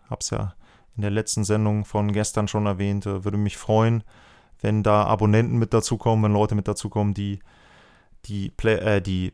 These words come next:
Podcasts abonnieren. Ähm, wie gesagt, iTunes ist mittlerweile da, Spotify sollte da sein. Also ihr findet den Podcast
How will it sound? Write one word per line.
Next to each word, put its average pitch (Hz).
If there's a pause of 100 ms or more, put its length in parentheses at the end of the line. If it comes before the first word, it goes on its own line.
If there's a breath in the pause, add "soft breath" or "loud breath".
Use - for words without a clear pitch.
Podcasts -
abonnieren. 131
Ähm, 120
wie 110
gesagt, 107
iTunes 127
ist 123
mittlerweile 113
da, 107
Spotify 113
sollte 104
da 104
sein. 101
Also 98
ihr 98
findet 104
den 95
Podcast -